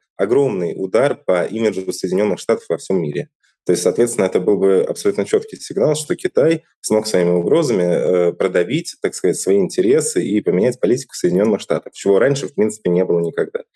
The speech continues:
С другой стороны, если, например, Пекин ограничится просто какими-то, э, заявлениями ди-, на дипломатическом уровне в качестве, там, допустим, решительного протеста, да, то таким образом Китай тоже выступит бумажным тигром,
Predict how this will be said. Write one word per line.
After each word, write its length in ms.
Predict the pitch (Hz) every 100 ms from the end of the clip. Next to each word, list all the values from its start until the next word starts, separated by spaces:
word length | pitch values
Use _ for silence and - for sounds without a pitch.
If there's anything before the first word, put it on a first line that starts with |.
| _ _ _ -
С 60 |
другой 200 | 95 131
стороны, 480 | - - 92 87 - _
если, 280 | 110 104 -
например, 340 | 98 104 101 87
Пекин 500 | 110 - 110 90 -
ограничится 680 | 95 101 110 107 - - 90
просто 380 | - 107 - -
какими-то, 800 | 95 90 101 90 85 85 82 78 -
э, 220 | 85 87
заявлениями 640 | 90 104 113 101 90 85
ди-, 120 | 80 87
на 320 | 92 90 87
дипломатическом 840 | 87 - 92 95 208 - - 113
уровне 300 | 107 90 82 78
в 60 |
качестве, 460 | - 73 - - -
там, 220 | 78 78 _ _ -
допустим, 340 | 98 90 90
решительного 540 | 92 135 135 98 92
протеста, 640 | 85 98 98 73 - - - _ _
да, 340 | - 82 127 139 _ _ _
то 420 | 98 101 98 98 82
таким 260 | 87 143 151
образом 540 | 127 110 107 107 87
Китай 320 | 135 135 107
тоже 260 | - 90 92
выступит 460 | 98 - _ -
бумажным 440 | 87 98 92 85 87
тигром, 460 | - 170 92 78